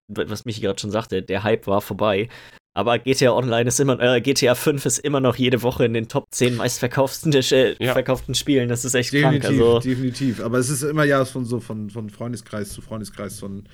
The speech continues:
Speaker 3: Gruppe an Menschen zu anderen
Speaker 1: Ja, aber
Speaker 3: Gruppe
Speaker 1: ich
Speaker 3: an
Speaker 1: glaube,
Speaker 3: Menschen, immer
Speaker 1: man muss
Speaker 3: abhängig.
Speaker 1: schon anerkennen, dass wir da zu der Minderheit gehören und
Speaker 2: Ja,
Speaker 1: nicht,
Speaker 2: ja, ja.
Speaker 1: äh, zum, also
Speaker 3: Nein, nein,
Speaker 1: das
Speaker 3: es gibt
Speaker 1: System.
Speaker 3: genug Leute, die es auch noch aktiv spielen, definitiv. Das will ich auch nicht sagen. Aber es kann halt,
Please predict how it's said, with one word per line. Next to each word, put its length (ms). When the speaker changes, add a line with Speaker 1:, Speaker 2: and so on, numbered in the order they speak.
Speaker 3:
Gruppe 240
an 140
Menschen 340
zu 300
anderen 180
Speaker 1:
Ja, 100
aber 80
Speaker 3:
Gruppe 0
Speaker 1:
ich 60
Speaker 3:
an 40
Speaker 1:
glaube, 200
Speaker 3:
Menschen, 100
immer 140
Speaker 1:
man 80
muss 160
Speaker 3:
abhängig. 180
Speaker 1:
schon 160
anerkennen, 480
dass 320
wir 320
da 260
zu 140
der 120
Minderheit 540
gehören 460
und 100
Speaker 2:
Ja, 180
Speaker 1:
nicht, 200
Speaker 2:
ja, 260
ja. 280
Speaker 1:
äh, 100
zum, 180
also 220
Speaker 3:
Nein, 80
nein, 140
Speaker 1:
das 180
Speaker 3:
es 60
gibt 80
Speaker 1:
System. 240
Speaker 3:
genug 160
Leute, 260
die 100
es 140
auch 80
noch 100
aktiv 340
spielen, 380
definitiv. 540
Das 180
will 80
ich 80
auch 60
nicht 100
sagen. 280
Aber 140
es 80
kann 240
halt, 300